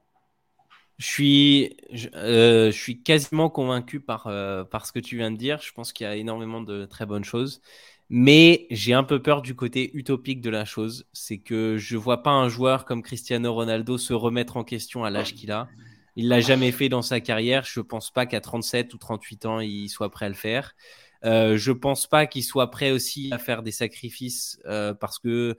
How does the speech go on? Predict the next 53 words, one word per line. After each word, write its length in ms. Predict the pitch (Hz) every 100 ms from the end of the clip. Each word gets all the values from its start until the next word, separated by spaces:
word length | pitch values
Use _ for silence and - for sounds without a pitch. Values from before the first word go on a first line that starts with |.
| - _ _
c'est, 320 | - 113 113
c'est 140 | -
un 100 | 113
joueur 260 | 107 120 131
égoïste. 460 | 117 110 151 156 -
C'est 180 | - 101
un 120 | 101
joueur 240 | 107 113
égoïste. 560 | 110 104 120 151 - - _
C'est 180 | - -
un 100 | 107
joueur 240 | 107 120 120
individualiste 760 | 117 120 117 117 113 143 -
qui 80 | -
pense 260 | - 117 127
à 60 |
sa 160 | 113 113
carrière. 400 | 113 110 135 151
Et 140 | 120 120
c'est 200 | - 135
aussi 300 | 127 160 147
peut-être 340 | 131 127 123
pour 160 | 120 -
ça 160 | 147
qu'il 260 | - 110 107
est 60 |
aussi 260 | 107 101 101
fort. 340 | - 147 185 _ _ _
C'est 220 | - - 101
qu'il 360 | 117 113 113
a, 120 | 110
il 120 | 110 110
a 60 |
fait 160 | - 120
des 140 | 113
choix 240 | - 120 117
personnels 500 | 113 - 117 131 127
plutôt 300 | 110 120 113
que 60 |
de 80 | 110
penser 440 | 101 107 - 117
au, 240 | 107 98 -
à 100 | -
son 180 | 107 104
club. 300 | - 127 170 - _ - _ _
Mais 560 | 107 117 139 160 - _ _ _
je, 380 | 104 - 117 113
je 120 | 107
pense 300 | 107 135 151
qu'il 160 | - 110
est 80 | 110
profondément 720 | - 139 - 139 131 127 127
individualiste 880 | 123 120 113 110 104 120 160 -